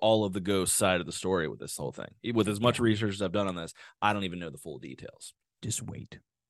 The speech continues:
Speaker 1: Now, while Corey's star was rising, he decided to go bar hopping one night in nineteen ninety-nine, uh, which was a decision <laughs> that would ultimately lead him to an early grave.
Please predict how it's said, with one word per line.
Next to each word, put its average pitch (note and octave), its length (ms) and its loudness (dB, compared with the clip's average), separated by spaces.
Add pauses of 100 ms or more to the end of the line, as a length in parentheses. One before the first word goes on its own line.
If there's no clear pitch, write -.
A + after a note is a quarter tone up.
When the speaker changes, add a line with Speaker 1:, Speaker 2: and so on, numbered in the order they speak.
(400)
Speaker 1:
Now, D3 140 4
while E3 160 6
Corey's C4+ 480 0
star E3 300 6
was A#2 320 6
rising, F2+ 500 -2
he A2+ 80 -8
decided D3+ 380 4
to D3+ 80 2
go B2 160 4
bar A2 280 6
hopping F#2 420 0
one F#2 160 -6
night F2+ 180 -2
in E2+ 100 -8
nineteen F#2 320 -4
ninety-nine, E2+ 640 -6
uh, F#2+ 220 0
which A2 240 2
was G#2 140 0
a G2 60 -4
decision F#3 580 6
<laughs> - 20 2
that D3+ 100 4
would B2+ 120 6
ultimately C#3+ 480 2
lead A#2 240 2
him A2 160 -4
to G#2+ 180 0
an G2 60 -4
early F2+ 320 0
grave. G2 340 -2